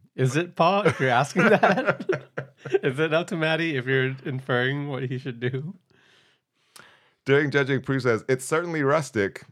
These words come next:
Speaker 2: and we know what that means. That means <laughs>
Speaker 1: It's rough.
Speaker 2: Paul says that he thinks he fumbled a bit when he cut it because it's gone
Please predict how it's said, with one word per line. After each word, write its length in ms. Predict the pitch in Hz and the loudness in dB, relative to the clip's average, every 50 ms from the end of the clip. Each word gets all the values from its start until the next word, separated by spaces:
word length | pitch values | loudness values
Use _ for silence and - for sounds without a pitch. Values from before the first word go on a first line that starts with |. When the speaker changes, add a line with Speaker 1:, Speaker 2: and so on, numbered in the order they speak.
| _ - | _ -8
Speaker 2:
and 180 | 90 90 92 | -6 -6 -4
we 100 | 98 117 | -4 -4
know 120 | 123 117 107 | -2 -2 -2
what 120 | 95 90 | -2 -2
that 180 | 104 120 117 90 | -4 -4 -4 -4
means. 340 | 78 73 69 69 - - - - _ _ _ _ _ _ _ _ _ _ _ | -6 -6 -8 -8 -12 -16 -20 -20 _ _ _ _ _ _ _ _ _ _ _
That 160 | - 101 98 | -2 0 2
means 140 | 95 381 - - 392 | 2 0 2 2 2
<laughs> 680 | 370 - 214 - - - - - - - - - - - 135 - _ _ _ _ _ _ - - 349 - - | 4 4 4 2 4 0 -2 -2 -2 -6 -8 -6 -8 -10 -12 -14 _ _ _ _ _ _ -20 -20 -14 -10 -10
Speaker 1:
It's 200 | 117 - - - | -10 -10 -10 -14
rough. 380 | - - 73 113 - - - - 156 131 - - 254 - - - - - _ _ _ _ | -14 -10 -10 -10 -10 -10 -10 -8 -8 -8 -6 -8 -8 -8 -10 -18 -20 -20 _ _ _ _
Speaker 2:
Paul 160 | 113 131 147 | 2 2 2
says 140 | 151 151 131 | 0 0 0
that 100 | 151 131 | 2 2
he 60 | 123 117 | 2 0
thinks 220 | - 127 110 - | 0 -2 -4 -4
he 100 | - 127 | -4 -6
fumbled 380 | 104 - - 113 110 110 110 98 | -4 -2 0 0 0 0 0 -2
a 60 | 95 | -2
bit 240 | 80 87 92 90 - | 0 0 -2 -2 -2
when 120 | 95 92 95 | -2 -2 -2
he 80 | 92 | -4
cut 240 | - - - 101 98 | -4 -2 -2 0 0
it 140 | 90 - - | -2 -4 -6
because 220 | 82 - 110 87 | -6 -6 -4 -4
it's 140 | 90 85 - | -4 -6 -4
gone 240 | - 98 95 90 | -2 -2 -2 -2